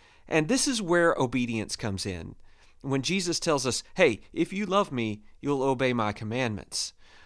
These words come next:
We should do the things, do the commandments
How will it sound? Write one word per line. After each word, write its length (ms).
We 100
should 440
do 200
the 140
things, 560
do 240
the 100
commandments 760